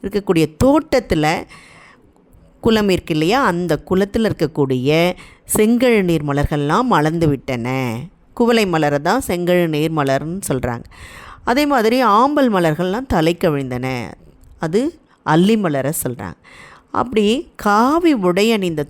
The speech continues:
துறவிகளும் என்ன செய்றாங்கன்னா, தன்னுடைய வெண்பற்கள்லாம் ஒளி வீசுற அளவுக்கு திருச்சங்கை ஏந்தி கொண்டு அந்த கோயில்ல முழக்கம் செய்வதற்காக சென்று கொண்டிருக்கின்றார்கள். "ஆனால் பெண்ணே, நீ என்ன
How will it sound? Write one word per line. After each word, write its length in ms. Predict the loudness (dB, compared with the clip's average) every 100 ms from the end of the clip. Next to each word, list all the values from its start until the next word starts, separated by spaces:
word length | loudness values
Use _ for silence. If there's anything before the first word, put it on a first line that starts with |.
| -4
துறவிகளும் 580 | 0 2 2 0 -2 -2
என்ன 200 | -2 -2
செய்றாங்கன்னா, 520 | 0 0 -2 -4 -4
தன்னுடைய 520 | -4 -4 -2 -2 0 -2
வெண்பற்கள்லாம் 880 | -2 -4 -4 -4 -2 0 0 0 0
ஒளி 280 | 0 0
வீசுற 380 | -2 -2 -2 -2
அளவுக்கு 960 | 0 0 0 -2 -8 0 2 2 0 -2 -6 -20 -20 0
திருச்சங்கை 720 | 4 4 2 2 0 2 0 2
ஏந்தி 420 | 2 2 0 -4
கொண்டு 480 | -2 -4 0 0 2
அந்த 240 | 0 -4 -2
கோயில்ல 440 | 2 4 4 2 0
முழக்கம் 420 | 0 -2 0 -4
செய்வதற்காக 680 | -2 -2 -2 -4 -2 -2 -2
சென்று 300 | 0 0 0 -2
கொண்டிருக்கின்றார்கள். 800 | -2 -4 -8 -8 -8 -8 -10 -16 -20 -20 -20 -10
"ஆனால் 600 | -4 0 2 2 0 0
பெண்ணே, 640 | -2 0 0 0 0 -2
நீ 320 | -2 0 2
என்ன 220 | 0 0